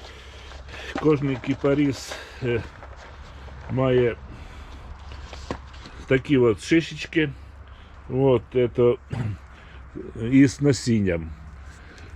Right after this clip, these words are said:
Е, коротше, добуваю я насіння з шишечок. Ну що, насіння, конечно, е, кіпаріса потребує стратифікації.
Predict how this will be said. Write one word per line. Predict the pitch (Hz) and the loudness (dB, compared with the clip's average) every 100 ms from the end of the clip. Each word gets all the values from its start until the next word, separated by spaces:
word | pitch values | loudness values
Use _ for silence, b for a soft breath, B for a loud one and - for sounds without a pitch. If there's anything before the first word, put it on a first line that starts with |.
| - | -6
Е, | - 104 - | -2 -2 4
коротше, | 139 143 - 123 | 6 6 4 2
добуваю | 123 120 131 131 117 113 | 2 2 4 4 6 4
я | 110 107 | 4 2
насіння | 107 - 202 190 160 | -2 -2 -2 0 0
з | |
шишечок. | - 160 151 135 123 127 110 - - B B B B B - - | 0 2 2 -2 -2 -2 -2 -8 -14 B B B B B -6 -2
Ну | 110 175 | 2 4
що, | 170 147 127 | 4 4 4
насіння, | 143 143 220 202 175 | 4 0 0 0 0
конечно, | 143 143 165 147 151 143 135 | 2 2 2 0 2 4 4
е, | 131 120 113 | 2 0 0
кіпаріса | 135 - 135 160 165 - 120 | -2 2 4 4 4 2 2
потребує | 127 113 131 127 165 151 127 | 2 2 2 4 4 6 4
стратифікації. | - 131 127 131 139 - 104 82 85 82 | 0 -4 -4 -4 -4 0 0 0 -6 -10